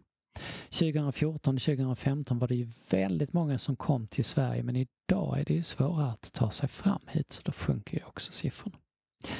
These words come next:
Det är kommunerna som är ansvariga för, för mottagandet,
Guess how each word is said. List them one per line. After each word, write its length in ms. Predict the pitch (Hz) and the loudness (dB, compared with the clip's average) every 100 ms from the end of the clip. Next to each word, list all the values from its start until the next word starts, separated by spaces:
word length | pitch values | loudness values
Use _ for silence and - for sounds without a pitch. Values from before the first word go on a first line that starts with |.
| - | 0
Det 80 | 147 | 0
är 20 | |
kommunerna 680 | - 139 170 170 165 165 | 2 0 0 0 0 0
som 200 | 156 156 | 0 0
är 120 | 156 156 | 0 0
ansvariga 760 | 151 151 - 147 123 117 120 | 0 -2 0 0 2 0 0
för, 340 | - 120 127 | 2 0 0
för 260 | - 131 120 | -2 0 0
mottagandet, 960 | 120 123 135 - 127 117 120 185 - | 0 0 0 0 0 2 0 0 -4